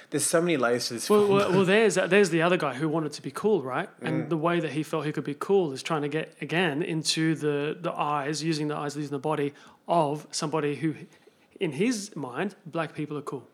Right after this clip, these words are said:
Speaker 2: That's what he was, he was talking about. And yeah, so whether you're an artist, like, everyone had something that they wanted from Chris. And that's what, I, I picked it up pretty early. And that's
Speaker 1: Mm.
Speaker 2: not a, like, a brag. That's, that's, that's nothing like that.
Speaker 1: Mm.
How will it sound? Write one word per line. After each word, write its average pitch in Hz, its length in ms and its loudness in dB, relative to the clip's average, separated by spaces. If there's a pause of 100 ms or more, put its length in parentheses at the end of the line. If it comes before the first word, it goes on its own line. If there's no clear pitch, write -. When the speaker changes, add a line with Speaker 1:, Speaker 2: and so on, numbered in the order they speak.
(460)
Speaker 2:
That's 175 180 0
what 170 120 0
he 160 80 -2
was, 139 380 -6
he 151 80 -10
was 131 160 -12
talking 139 240 -12
about. 131 220 -16 (640)
And 170 340 -2
yeah, 190 200 -2
so 165 280 2
whether 175 200 2
you're 160 160 0
an 147 60 -2
artist, 175 600 0
like, 175 140 0
everyone 214 320 2
had 185 180 2
something 165 520 -2 (340)
that 147 100 -14
they 160 100 0
wanted 139 520 -2 (280)
from 143 360 -2
Chris. - 440 -10 (680)
And 160 180 0
that's 208 320 0
what, 160 400 -2
I, - 240 -4
I 226 80 2
picked 226 180 -2
it 190 60 4
up 185 140 -2
pretty 165 240 2
early. 131 260 -2 (340)
And 160 140 -2 (140)
that's 202 160 4
Speaker 1:
Mm. - 20 2
Speaker 2:
not 190 180 2
a, 175 40 0
like, 165 180 0
a 151 180 -2
brag. 147 480 -4 (140)
That's, 160 160 -6
that's, 151 160 -8
that's - 220 -10
nothing 170 240 -2
like 135 140 -10
that. 160 180 -4
Speaker 1:
Mm. 113 80 -14